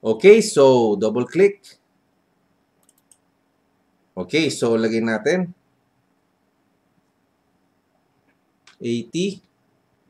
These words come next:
eighty-seven, eighty-two, eighty-five. Ayun ang result. Okay?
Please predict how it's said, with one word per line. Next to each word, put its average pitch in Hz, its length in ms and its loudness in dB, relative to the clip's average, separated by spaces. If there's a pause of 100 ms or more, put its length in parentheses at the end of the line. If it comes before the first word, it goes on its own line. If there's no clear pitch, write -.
(2250)
eighty-seven, 117 880 -4 (1600)
eighty-two, 113 640 -4 (2500)
eighty-five. 117 640 -4 (1900)
Ayun 104 400 -4
ang 113 80 -2
result. 147 480 -4 (1300)
Okay? 208 400 2